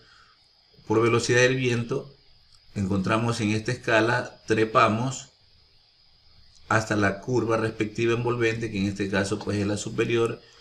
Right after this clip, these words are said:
y luego nos vamos hacia la izquierda al encuentro con la segunda escala. Entonces, esta escala, como pueden darse cuenta aquí, es gravedad por periodo medio entre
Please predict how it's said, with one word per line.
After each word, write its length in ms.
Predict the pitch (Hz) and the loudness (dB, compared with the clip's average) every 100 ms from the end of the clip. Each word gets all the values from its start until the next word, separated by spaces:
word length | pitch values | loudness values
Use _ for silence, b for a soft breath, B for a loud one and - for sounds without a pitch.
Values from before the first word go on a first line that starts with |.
| B _ - | B _ 2
y 220 | 151 190 | 6 6
luego 540 | 139 131 131 143 135 95 | 6 4 4 2 2 0
nos 320 | 98 101 95 | -2 -2 -2
vamos 240 | 104 113 | -2 -2
hacia 180 | 107 110 | -2 -2
la 80 | 104 | -2
izquierda 640 | 104 123 123 131 127 - - - | -2 0 0 0 -4 -6 -18 -4
al 200 | 113 127 | -2 -2
encuentro 560 | 123 120 120 127 127 | -4 -2 -2 -2 -4
con 120 | 113 95 | -2 -2
la 80 | |
segunda 360 | 98 95 92 92 | 0 0 2 2
escala. 520 | 92 95 95 - - b b b b b _ _ | 0 -6 -8 -8 -14 b b b b b _ _
Entonces, 480 | 98 98 117 123 139 | -6 0 0 2 0
esta 220 | 127 127 | -2 -2
escala, 360 | 131 123 120 117 | -2 0 0 0
como 220 | 113 101 | -2 -2
pueden 320 | 101 104 104 | 0 0 0
darse 260 | 101 101 104 | -2 -2 -4
cuenta 260 | 104 107 104 | -4 -2 -4
aquí, 380 | - 113 107 | -4 -2 0
es 200 | 113 120 | 0 -4
gravedad 600 | 104 98 95 95 98 101 - | -4 -2 0 0 0 -4 -4
por 360 | 98 92 - b b b - | -2 -2 -8 b b b -6
periodo 380 | 90 101 113 | 0 2 2
medio 480 | 123 120 110 117 120 117 - _ _ - - - - _ _ _ _ _ - | 0 -2 -2 -2 -4 -8 -18 _ _ -20 -20 -20 -20 _ _ _ _ _ -2
entre 760 | 135 139 139 131 143 139 - | 0 0 0 2 2 0 -8